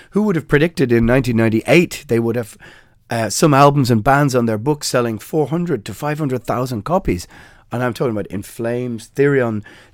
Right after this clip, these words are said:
Dimmu Borgir, who were all underground bands when we were underground bands. In fact, I remember a, a, an open-air festival in Germany uh, one of the very first. There's still, you can still find images and tickets of it,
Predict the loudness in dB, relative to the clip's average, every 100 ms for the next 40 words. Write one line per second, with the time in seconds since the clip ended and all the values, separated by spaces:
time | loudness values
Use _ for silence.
0 | -2 0 0 0 0 0 0 -4 -6 _
1 | 0 2 4 2 4 4 2 2 2 2
2 | 4 4 4 0 0 0 0 -2 -4 -8
3 | -10 -10 -10 -10 -8 -8 -6 -4 0 2
4 | 2 0 4 4 2 0 0 0 -4 -16
5 | -14 -2 0 0 0 -6 -4 -6 -4 -6
6 | -4 -4 -2 0 0 -4 -6 -14 -20 -20
7 | -18 -10 -8 -4 -4 -4 -6 -2 0 2
8 | 0 2 2 2 0 -2 0 2 2 2
9 | -2 -4 -4 -6 -4 -2 0 0 0 -4
10 | -6 -8 -8 -6 -4 -2 -2 -4